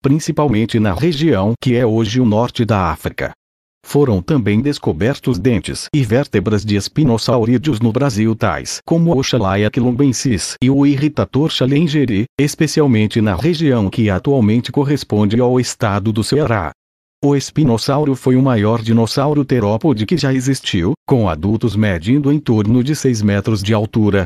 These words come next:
no máximo, e quinze metros de comprimento, e pesando possivelmente até sete ou nove toneladas. Possuíam grandes prolongações espinhais nas vértebras de suas costas,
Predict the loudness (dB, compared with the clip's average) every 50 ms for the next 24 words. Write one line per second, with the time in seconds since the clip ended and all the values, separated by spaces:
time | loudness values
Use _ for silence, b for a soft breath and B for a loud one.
0 | -2 _ 0 2 2 4 2 2 0 0 -2 0 0 2 2 0 0 0 -2 0
1 | 0 0 0 0 0 0 -2 -2 -2 -2 -4 -2 -2 -2 -2 0 2 2 2 2
2 | 2 0 -2 -6 -10 -4 -4 -4 -2 0 0 0 0 0 0 0 0 0 -2 0
3 | 0 0 -2 0 0 0 0 0 0 0 0 0 0 0 0 0 -2 -2 0 0
4 | -2 -2 -2 -2 -2 -2 0 2 0 2 2 2 2 2 2 0 0 -2 -2 0
5 | 0 0 0 0 0 -2 -2 -4 -6 -6 -8 -8 -8 -10 -12 -14 _ _ _ _
6 | _ _ _ _ _ -4 -4 -4 -2 0 0 2 2 2 2 2 0 0 0 0
7 | 0 0 0 0 -2 -4 -4 -4 -2 -2 0 2 2 2 0 0 -4 -2 -2 -2
8 | 0 0 0 0 -2 -2 -2 0 0 0 0 0 0 0 0 -2 -2 -2 -4 -4
9 | -2 -2 -2 0 0 -2 -2 0 0 -2 0 0 -2 -2 0 0 -2 -2 -2 -2
10 | -2 -2 0 0 -2 -4 -6 -8 -8 -8 -10